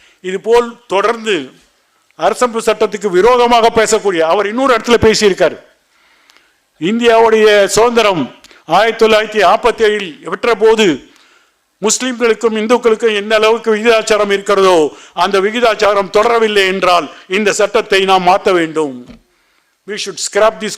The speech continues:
constitution if the same proportion of the population is not maintained" என்று சொல்கிறார். இதே கருத்தை போன வாரம் நம்முடைய உள்துறை அமைச்சரும் சொல்லியிருக்கிறார்.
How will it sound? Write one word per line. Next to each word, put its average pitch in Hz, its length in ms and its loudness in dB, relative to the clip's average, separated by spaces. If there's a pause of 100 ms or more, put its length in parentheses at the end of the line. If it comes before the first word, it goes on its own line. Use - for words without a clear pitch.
constitution 196 540 -4 (320)
if 196 180 -6
the 175 160 0
same 208 260 2
proportion 202 540 0
of 196 60 0
the 190 180 -6
population 202 540 -2
is - 100 -16
not 190 220 0
maintained" 196 420 -6
என்று 180 120 -12
சொல்கிறார். 160 440 -14 (1200)
இதே 202 340 2
கருத்தை 226 360 0
போன 202 300 2
வாரம் 196 380 2 (540)
நம்முடைய 196 360 0
உள்துறை 220 360 0
அமைச்சரும் 190 480 0
சொல்லியிருக்கிறார். 165 640 -2